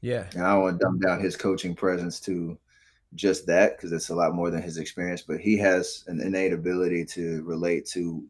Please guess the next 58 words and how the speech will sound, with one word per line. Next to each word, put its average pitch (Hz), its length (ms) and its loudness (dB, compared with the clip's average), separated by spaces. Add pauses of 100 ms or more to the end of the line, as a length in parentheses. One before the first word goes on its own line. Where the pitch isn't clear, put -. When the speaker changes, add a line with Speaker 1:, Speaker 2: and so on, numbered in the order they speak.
(100)
Speaker 2:
one 95 320 0
through 95 200 0
fifteen 95 460 -4
on 85 140 -4
the 82 80 -6
roster 85 540 -4 (280)
and 82 640 -4
make 95 240 2
you 95 100 -2
feel 87 640 2
valued 90 380 6
and 85 140 0
included 87 440 0
on 82 140 -2
a, 80 40 -2
in 85 160 -4
a, 80 180 -4
in 87 100 -6
a 82 80 -4
team 95 300 -2
sport 92 400 0
that 82 240 -2 (240)
we 90 120 -10
had 90 160 -2
that 78 140 0
strength 95 300 -2
in 87 80 -2
numbers 92 320 0
moniker. 87 400 -4
It 87 180 0
was, 85 220 -10
like, 85 160 -4 (100)
legit 85 560 -2 (480)
an 85 100 -12
approach 82 420 -2
to 82 40 -12
being 85 280 -4
a 80 40 -6
championship 85 460 -6
caliber 82 320 -2
team, 90 340 -8
that 80 140 -6 (480)
everybody's 92 420 2
gonna 87 160 -4
have 85 160 0
a 87 60 0
role, 101 340 6
everybody's 90 380 2
gonna 87 160 -6
have 85 160 -2
a 82 60 -6
part 92 300 2
in 87 120 -2
winning 90 220 -6
a 82 40 -10
championship, 95 540 -2
everybody's 87 500 -2
gonna 85 320 -10